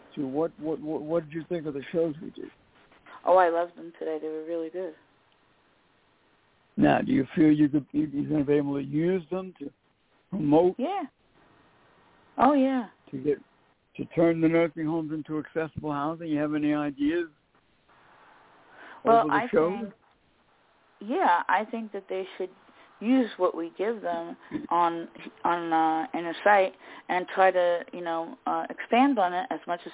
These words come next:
Speaker 2: they can to get things done for, um,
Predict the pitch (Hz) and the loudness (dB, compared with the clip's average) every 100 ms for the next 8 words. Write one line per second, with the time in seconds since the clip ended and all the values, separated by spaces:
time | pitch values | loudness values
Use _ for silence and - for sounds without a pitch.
0 | - 165 160 117 226 202 - - - - | -2 -2 -2 -2 -2 -2 -10 -16 -14 -16
1 | - - _ - 202 208 214 - - 180 | -20 -20 _ -2 2 4 2 0 -14 -12
2 | 175 165 - 175 170 165 - _ _ - | -14 -12 -4 -4 -4 -12 -20 _ _ -8
3 | 170 160 156 151 - 151 151 151 151 | -2 -2 -2 -8 -10 -8 -8 -8 -12